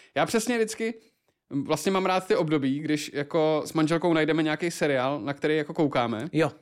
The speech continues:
Speaker 1: Že
Speaker 2: A
Speaker 1: to je
Speaker 2: víš
Speaker 1: super v tom, že nemusíš ty prostě víš, hele, další díl, dobrý, jdem
Speaker 2: No a
Speaker 1: se
Speaker 2: to je to
Speaker 1: podívat.
Speaker 2: žádlo,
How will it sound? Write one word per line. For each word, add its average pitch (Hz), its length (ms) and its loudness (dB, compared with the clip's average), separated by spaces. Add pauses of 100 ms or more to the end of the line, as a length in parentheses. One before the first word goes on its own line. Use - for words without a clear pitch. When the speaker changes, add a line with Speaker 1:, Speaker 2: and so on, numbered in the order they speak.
(160)
Speaker 1:
Že 139 60 -2
Speaker 2:
A 151 60 2
Speaker 1:
to 160 60 4
je 196 60 4
Speaker 2:
víš 214 100 2
Speaker 1:
super 208 260 0
v 208 40 -16
tom, 185 160 -2
že 190 60 -2
nemusíš 185 500 -2
ty 175 100 -4
prostě 170 280 -2
víš, 165 180 -2
hele, 151 140 2
další 156 240 0
díl, 160 160 0
dobrý, 151 180 -2
jdem 131 100 0
Speaker 2:
No 254 40 2
a 247 40 2
Speaker 1:
se 262 40 2
Speaker 2:
to 269 60 2
je 294 60 2
to 285 80 0
Speaker 1:
podívat. 285 160 4
Speaker 2:
žádlo, 175 320 0